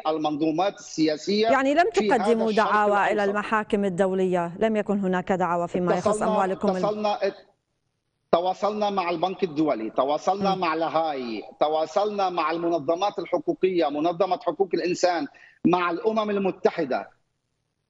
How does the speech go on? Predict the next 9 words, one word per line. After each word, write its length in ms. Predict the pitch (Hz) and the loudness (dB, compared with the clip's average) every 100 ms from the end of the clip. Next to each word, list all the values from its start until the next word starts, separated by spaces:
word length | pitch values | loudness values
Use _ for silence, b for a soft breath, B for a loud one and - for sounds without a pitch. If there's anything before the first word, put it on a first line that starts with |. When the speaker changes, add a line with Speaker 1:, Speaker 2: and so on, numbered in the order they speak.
| _ _ _ | _ _ _
Speaker 1:
ويا 280 | 143 165 185 | 0 2 2
ليتنا 400 | 196 208 208 196 | -2 -2 -2 0
لم 240 | 185 175 170 | -2 -2 -2
نتصل 360 | - 160 156 | -4 -4 -4
بأحد. 320 | 131 - - - _ _ _ _ _ _ _ _ - | -2 -4 -6 -12 _ _ _ _ _ _ _ _ 0
Speaker 2:
ماذا 200 | 277 277 | 0 2
كان 260 | - 277 269 | 0 0 0
الرد 460 | 262 262 233 190 | 0 0 0 0
حسن؟ 680 | 226 226 - 240 - 302 359 | 0 0 -4 -6 -2 -2 -2